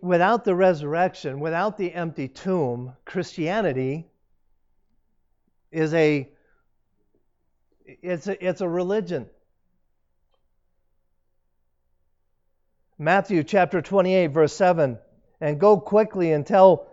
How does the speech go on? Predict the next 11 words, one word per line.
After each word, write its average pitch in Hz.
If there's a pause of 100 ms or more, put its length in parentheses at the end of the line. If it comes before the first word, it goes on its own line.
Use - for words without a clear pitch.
his 185
disciples 170
that 147
he 180
is 147
risen 180
from 160
the 151
dead, 170
and 147
behold, 180